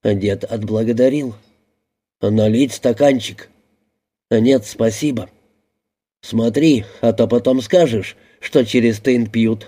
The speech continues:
а тебя не зовут». «Дед, ты бы лучше чай пил».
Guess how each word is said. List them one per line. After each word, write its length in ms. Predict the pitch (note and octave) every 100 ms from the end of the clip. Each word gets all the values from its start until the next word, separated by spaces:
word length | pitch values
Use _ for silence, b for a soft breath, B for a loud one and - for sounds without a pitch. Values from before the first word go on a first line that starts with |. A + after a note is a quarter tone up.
| -
а 100 | A#2+
тебя 300 | A#2+ A2 A2
не 100 | A2+
зовут». 460 | A2+ C3+ D3 A2+ - _ _ _ _ _ _ _ _ _ _ _
«Дед, 500 | A2 G#2+ C3 B2+ -
ты 160 | - A2+
бы 60 | A2
лучше 400 | G#2+ A2 C3 B2
чай 300 | - E3+ A#2
пил». 340 | A#2 G#2